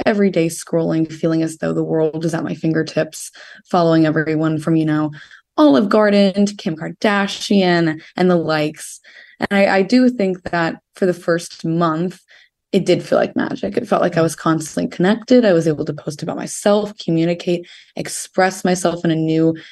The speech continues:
and genuine way. But then after about a month, I think that that supposed magic wore off, and I realized that I was kind of living and engaging with a mirage,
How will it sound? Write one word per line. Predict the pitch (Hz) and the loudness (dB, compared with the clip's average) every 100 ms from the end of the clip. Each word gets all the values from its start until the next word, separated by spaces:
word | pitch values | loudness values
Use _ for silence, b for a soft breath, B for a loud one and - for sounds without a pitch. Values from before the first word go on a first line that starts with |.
| B | B
and | 165 151 | -2 0
genuine | 160 151 170 160 | -2 -2 -2 2
way. | 196 202 208 202 202 B B B - | 4 4 4 2 -4 B B B -6
But | 175 214 208 170 | 0 2 0 0
then | 202 202 185 180 | 2 4 2 0
after | 175 170 - | -2 -2 -2
about | 165 160 | 0 0
a | 160 | 0
month, | 160 156 - - | -2 -4 -6 -6
I | 151 | -6
think | 151 151 | -4 -4
that | 156 156 - - | -2 -2 -2 -6
that | 165 151 _ | -6 -8 _
supposed | - - 170 - 202 185 | -10 -4 -4 4 4 6
magic | 165 170 170 165 165 156 - B B 170 | 2 2 2 2 -2 -4 -10 B B 0
wore | 170 170 | 4 4
off, | 160 160 160 180 | 4 -2 -6 -6
and | |
I | 165 | -4
realized | 156 160 156 160 156 | -2 -2 -2 -4 -4
that | 156 | -2
I | 156 | -2
was | 160 | -4
kind | - - | -6 -8
of | 160 | -2
living | 165 185 170 | 2 4 4
and | 170 | 2
engaging | 160 156 160 160 156 | 2 0 -2 -4 -6
with | 156 | -4
a | 160 | -4
mirage, | 160 160 156 156 160 | -2 -2 -2 -2 -4